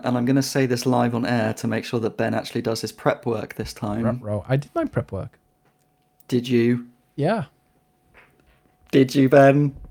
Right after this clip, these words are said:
Speaker 2: Okay, I will, I will study. I've gotta study for this.
Speaker 1: Yes. It's, uh, it's coming courtesy of Gemma, which means it's gonna be much more interesting than, than usual. <laughs>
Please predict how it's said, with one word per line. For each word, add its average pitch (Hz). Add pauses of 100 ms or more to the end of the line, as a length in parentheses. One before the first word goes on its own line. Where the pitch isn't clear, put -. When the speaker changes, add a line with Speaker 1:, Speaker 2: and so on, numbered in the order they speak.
(520)
Speaker 2:
Okay, 98
I 95
will, 95
I 110
will 104
study. 98 (140)
I've 120
gotta 110
study 98
for -
this. - (240)
Speaker 1:
Yes. - (260)
It's, -
uh, 113
it's 120
coming 143
courtesy 139
of 123
Gemma, 113 (580)
which -
means 110
it's -
gonna 117
be 113 (340)
much -
more 135
interesting 113
than, 107
than 107
usual. - (440)
<laughs> -